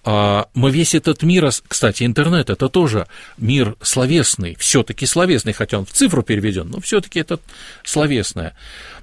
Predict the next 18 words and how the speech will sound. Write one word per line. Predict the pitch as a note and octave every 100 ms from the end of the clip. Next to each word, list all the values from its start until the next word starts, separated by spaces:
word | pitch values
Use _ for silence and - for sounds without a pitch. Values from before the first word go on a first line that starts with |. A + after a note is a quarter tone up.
| _ - _ - -
Мы | C#3
должны | E3+ E3 D3+ E3
этот | F#3 D#3 -
мир | C3 E3+ F#3+ D#3+
словами | - - C3 B2+ A#2+ E3 F#3
привести | D#3+ D3 D3 - D#3
к | -
чему? | - B2+ F2+ D#2+ _
Ну, | - A2
к | C3+ -
любви, | G3 A#2 D3+
понятное | - A3+ C4+ - D#3+
дело, | A#2 G2 F2
к |
красоте | - - - C3 -
и | B2
к | -
любви. | G#2+ F2+ A#2